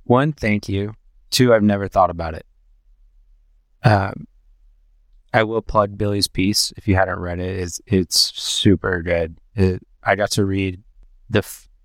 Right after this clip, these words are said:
from first draft to final, and it was awesome. I, I actually, I told him, I was like, "Dude, I don't know what to tell you. Like, just post the first draft." He didn't do that, and it turned out even better,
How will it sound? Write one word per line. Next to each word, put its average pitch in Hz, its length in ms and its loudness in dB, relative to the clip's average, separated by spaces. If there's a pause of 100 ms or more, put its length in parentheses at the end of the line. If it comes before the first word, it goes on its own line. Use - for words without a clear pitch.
from 101 240 0 (100)
first 98 300 0
draft 98 280 2
to 104 100 -2
final, 101 680 -2 (280)
and 104 160 4
it 98 100 2
was 92 500 -2 (500)
awesome. - 500 -2 (180)
I, 101 60 4
I 104 260 0
actually, 98 480 0
I 101 80 -4
told 104 220 0
him, 92 120 -6
I 92 120 -8
was 90 120 -8
like, 92 140 -8 (240)
"Dude, 101 140 2
I 98 100 6
don't 113 140 2
know 95 120 -2
what 92 140 -6
to 85 100 -10
tell 92 140 -6
you. 87 120 -8
Like, 85 140 -10 (220)
just - 340 0
post - 260 -2
the 101 60 -10
first 98 300 -6
draft." 90 300 2 (220)
He 190 120 6
didn't 170 260 4
do 98 160 0
that, 92 240 4
and 135 100 -2
it 120 100 -2
turned 117 160 0
out 104 120 2
even 92 200 -6
better, 95 420 -2